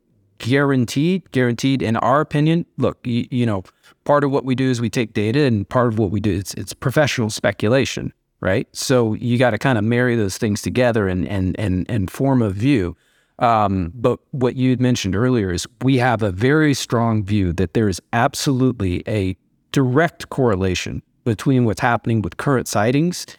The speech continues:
and nuclear conflict versus the last time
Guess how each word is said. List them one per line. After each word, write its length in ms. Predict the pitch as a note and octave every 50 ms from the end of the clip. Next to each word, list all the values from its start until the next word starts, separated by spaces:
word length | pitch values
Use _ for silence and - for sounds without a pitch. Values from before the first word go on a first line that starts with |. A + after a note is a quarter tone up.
| _ - _ _ -
and 320 | C#3 B2 A#2 G#2+ G2+ A2+
nuclear 400 | C3 C3+ - - D3 B2+ G#2+ F#2
conflict 640 | - - G#2+ G#2+ A#2+ B2+ - D#3+ E3 - _ - - - _ _ _ _ _ -
versus 480 | G#2 C3 C3+ B2 - - B2+ A2+ G#2+ -
the 100 | A#2 G#2+
last 360 | A2 C3 D3+ D#3 C#3+ - -
time 280 | G#2 F2 F#2 A2+ B2+